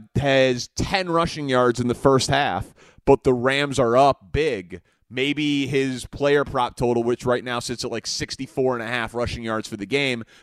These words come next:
maybe that number will come down, uh, for the second half, but you'll think, "Oh, they're gonna salt away the game by running the football." So you bet an over on a player prop in the second half. That wasn't something you could do a couple of years ago. So,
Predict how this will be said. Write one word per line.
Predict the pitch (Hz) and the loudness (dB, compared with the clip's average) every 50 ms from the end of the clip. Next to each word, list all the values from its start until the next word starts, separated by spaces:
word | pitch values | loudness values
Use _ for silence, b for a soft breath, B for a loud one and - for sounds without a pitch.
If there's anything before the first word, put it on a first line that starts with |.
| b | b
maybe | - 147 151 151 151 | 2 4 6 6 6
that | 143 139 127 110 127 127 | 6 4 2 0 -6 -6
number | 131 131 143 147 143 139 | -2 -2 0 2 2 2
will | 123 120 110 - | 2 2 -2 -2
come | - - 143 135 120 107 90 - | -2 2 2 2 2 2 -8 -2
down, | - 151 165 165 156 139 117 110 107 104 110 117 b b b b b b b - | 0 0 2 2 2 2 2 2 0 -2 -6 -12 b b b b b b b -4
uh, | 113 113 113 | 0 0 0
for | 107 - 131 | 0 0 -4
the | 113 113 | -4 -4
second | 117 - 190 180 - 143 127 | -2 0 0 0 0 -2 -6
half, | 123 127 127 123 - - b b b b b | -6 -4 -4 -6 -8 -10 b b b b b
but | - 139 139 135 135 | 0 0 0 2 4
you'll | 139 131 | 2 2
think, | - - 147 139 135 - - | 2 0 -4 -4 -4 0 4
"Oh, | 151 147 143 135 | 8 8 8 8
they're | 127 135 | 6 4
gonna | 127 127 127 123 | 0 0 -4 -6
salt | 120 - - 143 135 127 - | -4 0 2 2 2 2 0
away | 135 127 127 123 | 0 0 0 0
the | 113 120 | -2 -4
game | 110 123 123 120 113 | -6 -6 -6 -4 -2
by | 113 107 | -2 -2
running | 107 110 117 117 113 110 | -2 -2 -2 -4 -4 -4
the | 107 101 | -6 -6
football." | - 147 127 - - 107 90 82 | -4 -4 -6 -4 -4 -6 -6 -6
So | - 123 | -6 -8
you | 120 117 | -8 -6
bet | 107 131 123 | -2 -2 -2
an | 117 117 127 - | -2 -2 -4 -2
over | 139 139 143 139 123 127 123 117 110 | 0 0 0 0 -2 -2 -2 -2 -2
on | 98 104 | -2 -4
a | 101 | -8
player | - - - 147 143 131 120 107 | -10 -10 -6 -4 -4 -2 -4 -4
prop | - 123 110 101 101 | -6 -6 -6 -6 -6
in | 110 104 | -8 -14
the | 104 | -10
second | - 127 110 - 110 | -6 -6 -6 -6 -6
half. | 113 101 - - | -6 -6 -2 0
That | 147 180 | 2 2
wasn't | 202 175 151 139 | 2 2 0 -2
something | 156 147 143 143 143 | -4 -4 -4 -4 -4
you | 135 117 | -4 -4
could | 127 117 | -4 2
do | 120 180 170 | 6 6 6
a | 143 - | 6 6
couple | 123 104 - - 95 | 4 -4 -4 -6 -10
of | 85 | -10
years | 82 78 64 - 95 - | -10 -10 -10 -12 -12 -16
ago. | - - - 50 - | -14 -10 -10 -8 -8
So, | - - - 123 117 113 107 | -6 0 2 2 2 2 0